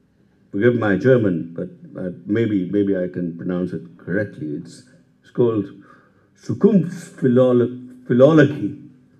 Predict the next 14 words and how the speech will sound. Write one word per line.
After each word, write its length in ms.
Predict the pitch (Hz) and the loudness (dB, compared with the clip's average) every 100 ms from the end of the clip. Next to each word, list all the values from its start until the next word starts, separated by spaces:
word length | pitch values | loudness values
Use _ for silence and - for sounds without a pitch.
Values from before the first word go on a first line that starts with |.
| _ _ _ _ | _ _ _ _
Is 60 | 90 | -8
that 180 | 101 101 | -8 -8
correct? 320 | - 101 - - - _ - - - - - | -8 -8 -10 -16 -20 _ -20 -20 -20 -20 -10
More 180 | 127 120 | -4 -4
or 80 | |
less 180 | 87 - | -4 -8
correct. 380 | - - - _ - - 123 | -14 -16 -16 _ -20 -20 -20
Okay. 320 | 131 92 - - - - - - - _ _ - | -16 -16 -16 -20 -20 -20 -20 -20 -20 _ _ -4
Uh, 400 | 104 117 123 120 - - - _ _ _ _ _ _ _ - | 2 4 4 0 -4 -18 -20 _ _ _ _ _ _ _ -8
the 100 | - | -2
German 480 | - 156 180 196 180 | 4 10 12 12 8
for 100 | 131 - | 4 0
future 380 | 131 120 117 87 | 0 0 -4 -4
philology. 600 | 92 85 78 82 - | -4 -4 -4 -8 -16